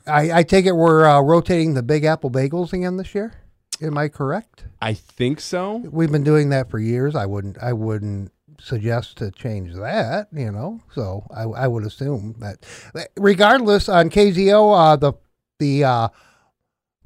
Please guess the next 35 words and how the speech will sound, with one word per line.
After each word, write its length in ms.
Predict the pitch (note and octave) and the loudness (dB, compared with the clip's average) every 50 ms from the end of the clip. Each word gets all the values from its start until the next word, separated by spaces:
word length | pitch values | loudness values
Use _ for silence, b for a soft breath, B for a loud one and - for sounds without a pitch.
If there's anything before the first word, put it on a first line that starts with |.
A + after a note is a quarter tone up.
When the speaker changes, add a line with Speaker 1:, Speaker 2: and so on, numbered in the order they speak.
| - | -4
Speaker 1:
Friday 400 | - - C#3+ F3 G#3+ A3 A#3 A#3 | 0 4 6 6 6 6 6 6
morning 540 | G#3 G3+ G3+ G3+ G3+ G3+ G3+ G#3 G#3+ G#3+ G3+ F#3+ - - | 6 6 8 8 8 6 6 4 4 2 -2 -6 -6 -4
before 540 | D#3+ D3+ - - D#3+ D3+ D#3 D#3+ E3+ E3+ - | -4 -4 0 2 2 4 4 4 2 2 0
the 80 | F3 | -2
game, 300 | D#3 D#3 D#3 D#3 E3+ F3+ | 0 0 2 2 0 0
or 440 | D#3+ D#3+ D#3+ E3 D#3+ E3 E3 E3+ - - _ | 2 2 4 4 4 4 2 0 -4 -10 _
once 380 | - D3 D3+ D#3+ D#3+ D3+ - | -8 -2 0 0 0 0 0
we 80 | E3 D3+ | -4 -2
get 240 | C3+ D#3 D#3+ D#3 - | 2 2 2 2 2
into 540 | D#3 D#3 D3 C#3+ - - E3 D3+ D3 C#3+ C3 | 2 0 0 0 -2 -2 -2 0 0 0 -2
the 180 | C3 B2+ B2 | -2 -2 -2
Wednesday 880 | A#2 A#2+ B2+ C#3 D3 D3+ D#3 D3+ B2+ C3 C3 C#3+ C#3+ C#3+ C#3+ C#3+ C#3+ C3+ - | -2 -2 0 0 2 2 0 -2 -4 -2 -2 0 0 2 0 0 -2 -4 -6
Speaker 2:
Yep. 200 | C#3 E2 D#2 - _ _ - | -10 -16 -18 -18 _ _ -2
Speaker 1:
uglies, 600 | D#3 D#3+ D3 C#3+ D3+ D#3 D#3 E3+ E3+ E3+ - - - _ | -2 -2 0 2 2 2 2 0 -2 -4 -10 -18 -20 _
the 80 | - F#2+ | -14 -12
Speaker 2:
Mm-hmm. 260 | F2+ D#2+ C3 C3+ B2+ | -10 -8 -6 -4 -2
Speaker 1:
Wednesday 280 | B2+ C#3 C3+ A#2 C#3+ C#3 | -2 -2 -2 -2 -2 -2
night 220 | C#3+ C3+ C3 B2+ | -2 -2 -4 -4
maction, 520 | C#3 C3 C3 C#3+ - - - D3+ D3 C#3+ | -4 -4 -4 -4 -6 -8 -8 -6 -6 -6
um, 320 | A#2+ A#2 A#2 A2+ A2+ A2 A2 b b b b b b | -6 -6 -8 -8 -8 -8 -10 b b b b b b
it'll 180 | - D3 C#3 C3 | -8 -6 -6 -4
be 200 | B2+ C#3+ C#3 C3+ | -4 -4 -4 -2
on 180 | B2 B2+ A#2 A2+ | -4 -4 -4 -6
Wednesday 380 | A#2 C3 C3+ B2 A2+ B2+ A#2 | -6 -6 -6 -6 -6 -6 -6
morning, 380 | A#2 A#2 A2+ A#2 A#2+ C3 B2+ A#2 | -4 -4 -4 -4 -4 -4 -6 -6
but 180 | G#2 G2+ - _ | -8 -10 -8 _
Friday 320 | - B3+ D4 D4+ B3+ F3+ | 0 2 2 2 2 0
morning 380 | C3+ A2 G2 F2+ - F#2+ F#2+ - _ _ - | 0 -2 -4 -8 -10 -14 -20 -20 _ _ -14
will 100 | B2 A2+ | -12 -10
be, 240 | G#2 B2+ B2+ C3 C3 | -8 -6 -4 -4 -2
uh, 200 | A#2 A2 G#2+ A2 - - | -2 -4 -4 -6 -8 -6
Ken 340 | - B3+ A3 D3 B2+ C#3 - - | -6 -4 -4 -4 -6 -8 -10 -10
out 160 | A2+ A2 - | -12 -12 -12
and 80 | B2 D3+ | -10 -10
about, 400 | D3 C3 A#2 A2+ A#2+ C#3 - | -8 -6 -4 -4 -4 -6 -6